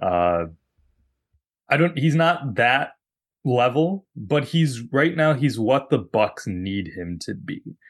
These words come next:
And I think that's what matters at this point, is he's not the best version of himself, but he's the best version of himself for this team. He is acting as a tertiary option. He is acting as a secondary or tertiary playmaker. He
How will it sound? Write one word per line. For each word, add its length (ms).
And 120
I 80
think 320
that's 400
what 340
matters 480
at 140
this 160
point, 340
is 240
he's 240
not 380
the 80
best 320
version 360
of 120
himself, 560
but 100
he's 140
the 100
best 320
version 320
of 80
himself 520
for 180
this 240
team. 400
He 220
is 120
acting 720
as 140
a 60
tertiary 680
option. 420
He 140
is 240
acting 460
as 380
a 220
secondary 680
or 100
tertiary 560
playmaker. 720
He 380